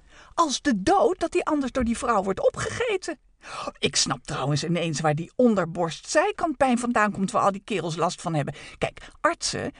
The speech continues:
die denken dan dat die mannen een hartklap krijgen, maar het is gewoon fantoompijn. Ja, van die rib.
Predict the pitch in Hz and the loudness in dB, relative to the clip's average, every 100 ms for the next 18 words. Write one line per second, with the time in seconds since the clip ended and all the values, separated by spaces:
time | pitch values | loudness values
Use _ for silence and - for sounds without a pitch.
0 | - - 151 254 330 - - 160 208 208 | -10 -6 2 2 2 -2 -2 -2 -2 0
1 | 190 165 170 147 170 214 - - - - | 0 2 0 -2 0 -2 -2 -10 -10 -16
2 | - - - 440 453 440 381 - 320 - | -14 -6 2 4 4 2 0 2 2 2
3 | - 202 143 392 466 453 466 453 392 247 | 2 0 4 8 8 6 4 4 4 0
4 | - _ _ - 392 - - _ - 247 | -2 _ _ 4 4 0 -16 _ 2 4
5 | 165 - 494 - - | 6 8 6 4 -14